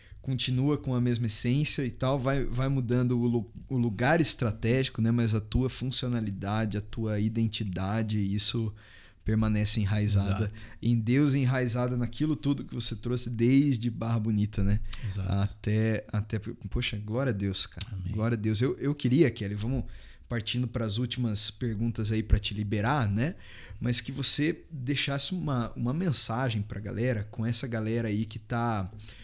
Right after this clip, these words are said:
Speaker 1: tá, é, é, passando por momentos, né? Alguns tão começando, vão ter muito sucesso, outros já tão numa caminhada aí de sucesso, tão na, na, é, é, profissionalmente estabelecidos, né? Mas que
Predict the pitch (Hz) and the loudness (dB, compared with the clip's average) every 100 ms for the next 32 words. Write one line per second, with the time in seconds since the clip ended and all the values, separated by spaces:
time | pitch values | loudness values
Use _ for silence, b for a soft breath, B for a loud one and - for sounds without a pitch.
0 | B B B - 117 117 117 113 107 95 | B B B -4 -2 0 0 0 0 -2
1 | 92 - 123 - 117 107 104 95 - B | -4 -4 -4 -2 0 0 0 -2 -8 B
2 | B - 135 - 185 202 165 156 139 135 | B 0 8 8 8 4 4 6 6 4
3 | 139 143 185 139 143 143 175 - 151 143 | 6 4 4 4 4 6 4 4 2 2
4 | 123 110 - - 165 85 - 120 139 139 | 2 6 6 8 6 4 2 2 2 4
5 | 123 113 117 - - - 120 127 123 120 | 4 4 4 4 6 6 6 6 4 2
6 | 107 B B B - 135 - 127 123 - | -4 B B B -2 0 2 0 -2 0
7 | 139 139 123 120 113 113 117 110 107 - | 2 4 2 0 0 2 2 0 2 2
8 | - - 139 131 - - - 123 127 113 | 4 4 6 4 4 2 0 -2 0 -2
9 | 98 - B B B B - 107 101 98 | -4 -6 B B B B -6 -4 -2 -2
10 | 92 90 - 104 - 104 95 95 101 - | -4 -6 -6 -6 -6 -6 -4 -6 -8 -2
11 | 143 151 - 135 123 113 120 120 - 117 | 2 6 6 4 0 0 0 2 2 0
12 | 107 107 - 120 135 117 113 139 - B | -4 -2 0 0 0 -2 -2 -4 -8 B
13 | B B 127 131 - - 190 | B B 0 4 4 2 -4